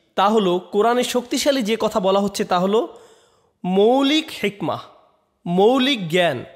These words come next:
মৌলিক ভদ্রতা, সঠিক কাজ করার ক্ষমতা,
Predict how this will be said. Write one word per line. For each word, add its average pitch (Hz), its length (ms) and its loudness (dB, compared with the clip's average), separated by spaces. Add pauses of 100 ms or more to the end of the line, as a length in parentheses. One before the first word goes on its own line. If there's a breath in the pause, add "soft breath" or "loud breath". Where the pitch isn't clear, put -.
(160)
মৌলিক 233 640 2
ভদ্রতা, 170 540 -6 (800)
সঠিক 233 460 -2
কাজ 240 240 2
করার 240 300 0
ক্ষমতা, 220 460 -4